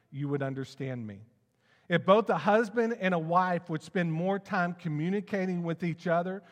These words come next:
we would probably know each other much better. The reason there are struggles within a marriage is because when you have two sinners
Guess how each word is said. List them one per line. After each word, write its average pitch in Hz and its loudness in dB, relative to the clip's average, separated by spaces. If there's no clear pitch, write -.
we 170 2
would 170 -2
probably 190 2
know 165 0
each 156 -6
other 123 -6
much 135 -6
better. 117 -8
The 160 0
reason 196 4
there 185 2
are 156 2
struggles 165 0
within 147 -2
a 139 -2
marriage 135 -4
is 131 -10
because 143 -4
when 139 -6
you 160 -4
have 170 -4
two 175 -4
sinners 139 -8